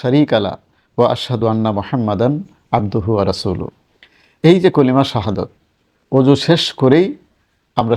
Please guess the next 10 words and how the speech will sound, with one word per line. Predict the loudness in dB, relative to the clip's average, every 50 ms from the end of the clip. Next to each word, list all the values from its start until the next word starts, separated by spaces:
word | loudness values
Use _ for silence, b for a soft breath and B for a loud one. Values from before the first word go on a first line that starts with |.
| -2
সেই | -2 -2 -2 0 0
কলিমা | 0 0 0 -2 -2 -4
শাহাদাতটি | -2 -2 -2 -2 -2 -4 -2 -4 -4 -2 0
পাঠ | -2 -2 -2 -4 -6
করব। | -6 -6 -6 -10 -14 -16 _ _ _ _ _ _ _ _ _ _ _ _ _ _ _ _ _ _ _ _ _ _ 0
এই | 0 2 2
কলিমা | 2 2 2 2 2 0 0
শাহাদাত | 0 0 2 0 0 -2 0 -2
পাঠ | -2 -2 0 0
করার | 0 0 0